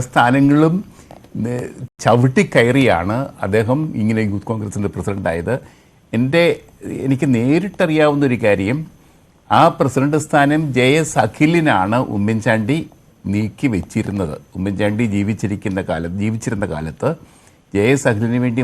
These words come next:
മാറ്റിവെച്ചിരുന്നതാണ്. അദ്ദേഹം ഒന്നും സൂചിപ്പിച്ചിട്ടില്ല ഇവിടെ. അതാണ്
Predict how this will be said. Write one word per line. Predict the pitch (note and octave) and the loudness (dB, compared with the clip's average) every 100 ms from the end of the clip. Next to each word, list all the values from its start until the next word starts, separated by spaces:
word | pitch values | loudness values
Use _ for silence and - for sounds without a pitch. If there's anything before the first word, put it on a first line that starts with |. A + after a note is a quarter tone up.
| G#2+ | -2
മാറ്റിവെച്ചിരുന്നതാണ്. | F#2+ G2 G2+ F#2+ F2 F2+ F2+ A2 | -2 -4 -6 -6 -8 -6 -4 -2
അദ്ദേഹം | F#2 F#2 G2 | -2 -2 -2
ഒന്നും | G2 A2+ G#2 | -2 -4 -4
സൂചിപ്പിച്ചിട്ടില്ല | F2+ G2+ C3 C#3 A#2+ F#2+ D#2 | -6 -4 -4 -4 -4 -4 -4
ഇവിടെ. | D2 G2+ D3+ - - _ _ _ - | -4 -6 -6 -12 -20 _ _ _ -4
അതാണ് | G2+ A#2 B2 | 2 4 4